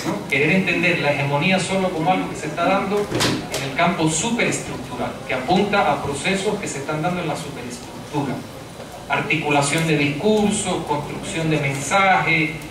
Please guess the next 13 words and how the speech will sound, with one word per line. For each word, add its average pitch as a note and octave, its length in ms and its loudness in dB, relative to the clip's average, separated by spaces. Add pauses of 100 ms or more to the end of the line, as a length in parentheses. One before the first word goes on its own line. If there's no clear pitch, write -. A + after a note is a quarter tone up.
(260)
dominio D#3 440 4
de C#3+ 140 2
la, - 360 2 (460)
de C#3+ 60 -4
los C3+ 180 0
medios D#3+ 340 6
masivos D3+ 520 4
de C#3+ 160 2
divulgación, G#3 720 2
y D3 60 -8
lo C3+ 100 -4
dejamos C#3+ 380 -2
ahí. - 100 -4